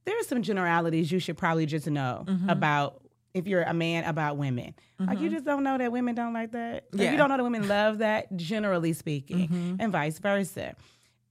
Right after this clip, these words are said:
Speaker 1: But you take that knowledge as a foundation, and then you enter a relationship. I would say you can start learning it before you even enter it. But in the context that you just posed, i-, inside of a relationship,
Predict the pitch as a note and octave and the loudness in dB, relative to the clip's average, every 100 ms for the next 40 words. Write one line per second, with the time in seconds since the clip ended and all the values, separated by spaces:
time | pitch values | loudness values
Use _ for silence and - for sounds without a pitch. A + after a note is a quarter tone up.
0 | - A3 A3 - A3+ A3+ - C4+ D#4 B3 | -6 -4 -4 -4 -4 -4 0 2 4 2
1 | G3+ F#3 F#3 F3 D#3 D3+ - F3 E3 D#3+ | 2 2 0 0 -2 -4 -2 -2 -2 -2
2 | E3 D#3+ D#3 D#3 F3+ - D#3 E3 G3 G3 | -2 0 0 -2 -2 -4 -6 -4 -4 -4
3 | - - _ _ F3+ F3+ G3+ F3 E3+ D#3+ | -8 -12 _ _ -4 -2 -2 0 2 2
4 | E3 E3+ D3+ E3+ C#3 E3+ E3 D#3+ D#3+ D#3+ | 0 -2 -4 -4 -2 -2 0 -2 -2 -4
5 | D3 C#3+ D3 D3+ D3 C3+ D3+ D#3 D3+ D3+ | 0 0 0 -2 -2 -4 -4 -4 -4 -4
6 | C#3+ D3+ C4 C4+ G3 D3+ D3 - _ _ | -6 -4 -4 -2 -2 -2 -2 -6 _ _
7 | F#3 E3+ D#3+ F3+ F3 F3+ E3 F3 D3+ F3+ | -4 -4 -4 -4 -4 -6 -8 -10 -8 -6
8 | E3+ - A3+ G#3+ F#3 F3+ - - G3+ G3+ | -6 -8 -2 0 0 -4 -12 -10 -4 -2
9 | G3+ F#3 F3 E3+ D#3+ B3+ - E3 - D3+ | 0 0 0 0 0 -2 -2 -6 -4 -6
10 | - | -6